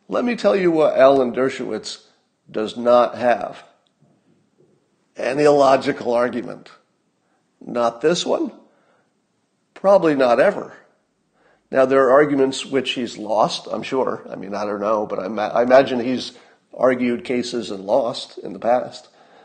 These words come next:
I don't know that that's true, actually. Maybe you won them all. But, uh, it's one thing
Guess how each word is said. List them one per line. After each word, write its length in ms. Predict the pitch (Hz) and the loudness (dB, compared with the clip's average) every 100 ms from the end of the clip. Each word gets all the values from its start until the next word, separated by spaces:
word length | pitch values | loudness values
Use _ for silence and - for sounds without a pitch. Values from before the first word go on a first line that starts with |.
| _ _ _ - | _ _ _ -6
I 100 | 123 | -2
don't 140 | 127 | 2
know 100 | 131 | 4
that 140 | 139 117 | 4 2
that's 220 | 135 - | 0 -2
true, 260 | - 214 - | -4 -4 -6
actually. 320 | - - 92 | -10 -14 -12
Maybe 220 | 90 110 | -10 -8
you 100 | 117 | -2
won 160 | 117 120 | -2 -2
them 120 | 92 | -4
all. 220 | 98 - - - _ - | -10 -12 -20 -20 _ 0
But, 580 | 139 127 - - - - | 4 4 2 -16 -18 4
uh, 480 | 131 131 127 123 - - _ _ _ _ _ _ - - - | 8 10 8 6 0 -16 _ _ _ _ _ _ -20 -18 -4
it's 220 | 170 175 | -4 0
one 260 | 208 240 | 0 0
thing 460 | 226 202 175 143 - | 2 4 2 0 -6